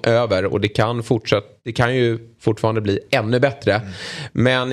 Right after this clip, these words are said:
Speaker 1: just i Europa så läste jag att Bosse Andersson, eh, om det var tidigare i veckan eller veckan innan, eh,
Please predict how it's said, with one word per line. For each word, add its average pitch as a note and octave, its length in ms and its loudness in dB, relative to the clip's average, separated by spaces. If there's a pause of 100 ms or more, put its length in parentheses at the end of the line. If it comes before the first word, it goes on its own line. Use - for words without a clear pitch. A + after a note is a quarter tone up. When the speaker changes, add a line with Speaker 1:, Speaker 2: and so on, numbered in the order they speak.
Speaker 1:
just C#3+ 240 2
i D3 60 6
Europa D#3 440 0
så D3 140 -2
läste C#3 300 2
jag B2+ 100 0
att B2 60 -10
Bosse B2+ 260 2
Andersson, C3 560 0
eh, A#2+ 560 0
om B2 140 -2
det A#2 60 0
var B2 120 2
tidigare B2+ 260 0
i A2+ 100 0
veckan G#2+ 240 -2
eller G#2 160 0
veckan G#2+ 260 0
innan, G2+ 360 -2
eh, G2 260 0